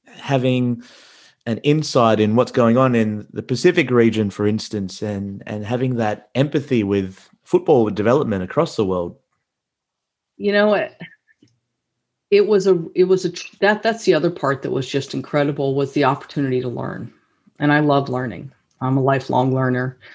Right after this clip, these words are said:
Speaker 2: Um, and that's the part that, that fascinated me, is what do they need to really help them make sustainable change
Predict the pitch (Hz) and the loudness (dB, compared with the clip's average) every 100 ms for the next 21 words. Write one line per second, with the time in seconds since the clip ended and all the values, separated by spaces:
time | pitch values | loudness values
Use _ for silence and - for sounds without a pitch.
0 | - - _ - 139 139 131 131 139 - | -20 -20 _ -4 0 2 0 -2 -4 -2
1 | 156 139 151 180 - 180 175 147 143 - | 0 4 4 2 0 -2 0 0 0 0
2 | 139 127 147 135 - 131 139 - 127 127 | -4 -2 -2 -2 0 0 0 -4 -6 -6
3 | 135 127 127 131 - 151 143 139 139 - | -8 -10 -12 -16 -8 -2 2 2 -2 -10
4 | _ _ _ _ _ _ _ _ - 151 | _ _ _ _ _ _ _ _ -6 2
5 | 190 214 254 196 160 151 160 120 110 - | 2 2 0 2 4 4 2 0 -6 -16
6 | _ _ _ _ _ _ _ _ _ - | _ _ _ _ _ _ _ _ _ -4
7 | 165 143 160 170 160 160 156 160 165 - | -2 2 4 6 4 0 -2 -2 -2 -6
8 | 127 120 127 - - 139 139 139 139 - | -4 -2 -4 -6 -4 -2 0 -2 -4 -8
9 | 127 - 135 143 139 127 - - 127 120 | -8 -2 0 0 0 -6 -8 -6 -6 -6
10 | 117 - - | -10 -14 -20